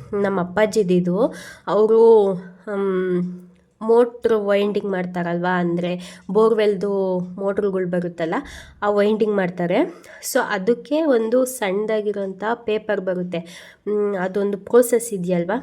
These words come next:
ವೈಂಡಿಂಗ್ ಮಾಡೋದಕ್ಕೆ, ಅದಕ್ಕೆ ಪೇಪರ್ನ ಫಸ್ಟು ಹಾಕ್ತಾರೆ ಆ ಹೋಲು, ಆ ಮೋಟ್ರೊಳಗೆ. ಅಂದರೆ ಹಳ್ಳಿ ಸೈಡಲ್ಲಿದ್ದು, ಇಲ್ಲಾಂದರೆ ಆ ರೀತಿ ಕೆಲಸ ಮಾಡ್ತಿರೋರು ಯಾರಾದರೂ ಇದ್ದರೆ ಮನೆ ಅನ್-, ಅಂದರೆ ನಿಮ್ಮ ಮನೆಗಳಲ್ಲಿ ಅದ್ರ ಬಗ್ಗೆ ನಿಮಗೆ ಗೊತ್ತಿರುತ್ತೆ.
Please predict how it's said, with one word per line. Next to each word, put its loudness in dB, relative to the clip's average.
ವೈಂಡಿಂಗ್ -2
ಮಾಡೋದಕ್ಕೆ, -4
ಅದಕ್ಕೆ -4
ಪೇಪರ್ನ -2
ಫಸ್ಟು -4
ಹಾಕ್ತಾರೆ -4
ಆ -6
ಹೋಲು, 0
ಆ -2
ಮೋಟ್ರೊಳಗೆ. 0
ಅಂದರೆ -6
ಹಳ್ಳಿ 6
ಸೈಡಲ್ಲಿದ್ದು, 0
ಇಲ್ಲಾಂದರೆ 0
ಆ 0
ರೀತಿ -2
ಕೆಲಸ -2
ಮಾಡ್ತಿರೋರು -2
ಯಾರಾದರೂ -4
ಇದ್ದರೆ 0
ಮನೆ 2
ಅನ್-, 0
ಅಂದರೆ -4
ನಿಮ್ಮ -2
ಮನೆಗಳಲ್ಲಿ 0
ಅದ್ರ -2
ಬಗ್ಗೆ -4
ನಿಮಗೆ -2
ಗೊತ್ತಿರುತ್ತೆ. -4